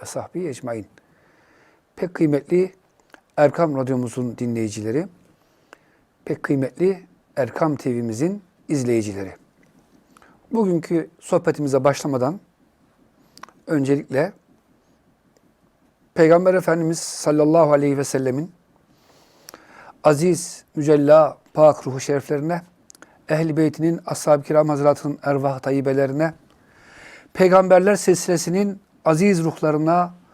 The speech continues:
Sadat-ı Kiram Hazretlerinin ve şehitlerimizin ruhlarına, dinimizin, imanımızın, vatanımızın, milletimizin muhafazasına, içinden geçtiğimiz zor günlere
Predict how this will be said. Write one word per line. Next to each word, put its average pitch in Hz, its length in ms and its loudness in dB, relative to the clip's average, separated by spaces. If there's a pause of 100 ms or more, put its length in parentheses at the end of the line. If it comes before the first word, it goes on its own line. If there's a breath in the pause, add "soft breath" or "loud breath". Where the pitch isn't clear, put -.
(200 soft breath)
Sadat-ı 160 540 2
Kiram 165 260 0
Hazretlerinin 156 560 2
ve 147 80 0
şehitlerimizin 147 720 -2
ruhlarına, 143 600 -2 (720 soft breath)
dinimizin, 160 640 -2
imanımızın, 143 800 -2 (120)
vatanımızın, 139 680 -4 (100)
milletimizin 143 540 -4
muhafazasına, 131 800 0 (760 soft breath)
içinden 190 440 -2
geçtiğimiz 170 460 -2
zor 165 200 2
günlere 165 560 4